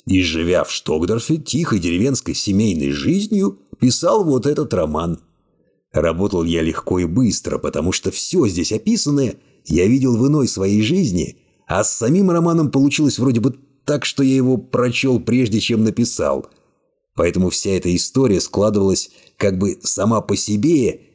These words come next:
и я уже сам не мог разобраться, что в ней первично и что вторично. А пока я об этом раздумывал,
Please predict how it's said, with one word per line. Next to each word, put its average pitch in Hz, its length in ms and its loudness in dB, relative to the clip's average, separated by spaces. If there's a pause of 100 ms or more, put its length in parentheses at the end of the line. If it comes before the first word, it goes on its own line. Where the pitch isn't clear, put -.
(140)
и 90 100 0
я 117 180 2
уже 135 220 2
сам 156 420 0
не 147 100 2
мог 139 220 0
разобраться, 120 640 0
что - 220 0
в 117 80 2
ней 110 120 2
первично 147 880 0 (120)
и 90 140 0
что - 280 0
вторично. 82 720 -2 (600)
А 78 180 -2
пока 85 300 -4
я 85 240 0
об 73 100 -4
этом 85 260 -2
раздумывал, 76 800 -2